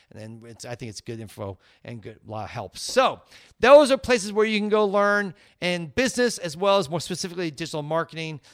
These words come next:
And that will help you be, I think, a, if that's really your calling, by the way, it's a different job.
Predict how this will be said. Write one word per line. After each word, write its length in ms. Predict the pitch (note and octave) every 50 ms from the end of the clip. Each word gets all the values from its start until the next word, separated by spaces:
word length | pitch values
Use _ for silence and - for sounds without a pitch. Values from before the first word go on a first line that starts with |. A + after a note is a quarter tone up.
| _ _ -
And 180 | - C3+ C#3 D3+
that 140 | E3 E3+ E3+
will 140 | E3 D3+
help 260 | C3+ D3 D3+ C3+ A#2 C#3+
you 100 | C#3+ C3
be, 280 | A#2+ C#3+ C#3 C#3 C#3
I 120 | C#3+ C3 C3
think, 180 | - D3 B2
a, 140 | A#2 A#2 A2+ _ -
if 120 | C#3 B2+
that's 340 | - F#3 G#3+ A#3+ F#3+ - D#3
really 180 | E3+ F3+ F3+ E3+
your 80 | D3+
calling, 500 | - - D3 D3 C#3+ C3+ C3+ C3+ C3 B2 - _ _ _ _ -
by 100 | D3+ D3+
the 60 | D3+
way, 160 | D3+ C#3+ C#3
it's 160 | C#3+ C#3 - -
a 80 | A#2
different 340 | F#2+ _ - B2 A2+ E3 D3+
job. 420 | - D3+ C#3 C3+ C3 C#3 C#3 _